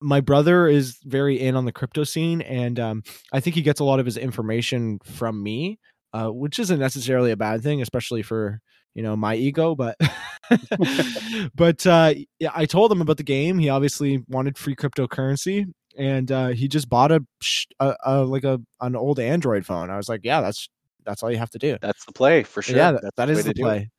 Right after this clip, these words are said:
Speaker 1: And, uh, you make that back very quickly. Like, you can make that back in a week.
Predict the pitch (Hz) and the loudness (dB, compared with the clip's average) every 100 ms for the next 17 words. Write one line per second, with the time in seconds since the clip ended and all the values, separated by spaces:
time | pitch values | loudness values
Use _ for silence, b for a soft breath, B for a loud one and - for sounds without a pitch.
0 | b _ _ - 117 117 120 117 123 143 | b _ _ -8 -6 -4 -4 -4 -2 -2
1 | 160 156 143 139 123 120 131 156 156 139 | 0 0 2 2 0 -2 2 4 4 2
2 | 143 123 113 123 156 196 208 - 165 147 | -2 0 -2 -2 -4 -4 -2 0 0 0
3 | 139 117 101 90 - | 0 -2 -2 -4 -8